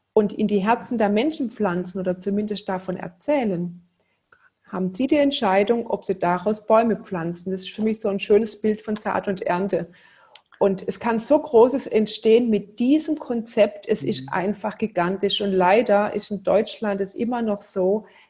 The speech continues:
Speaker 1: das ist einfach von der Prägung her, von den Glaubenssätzen,
Speaker 2: Mhm.
Speaker 1: vom Schulsystem. Und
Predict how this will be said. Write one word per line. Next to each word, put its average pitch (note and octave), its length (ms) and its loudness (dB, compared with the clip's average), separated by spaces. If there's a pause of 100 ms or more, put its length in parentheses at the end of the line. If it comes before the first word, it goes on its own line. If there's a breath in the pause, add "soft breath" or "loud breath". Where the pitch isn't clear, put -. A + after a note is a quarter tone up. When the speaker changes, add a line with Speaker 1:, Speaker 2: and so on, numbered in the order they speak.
(120)
Speaker 1:
das - 100 -14
ist - 140 -4
einfach G3 380 -4
von G3+ 180 -4
der F3+ 100 2
Prägung G#3 520 2
her, F#3+ 280 -2
von G3 160 -4
den G3 140 -2
Glaubenssätzen, F#3+ 880 0
Speaker 2:
Mhm. F#3+ 40 -8
Speaker 1:
vom G3 240 -4
Schulsystem. G3 920 0
Und F#3+ 200 -4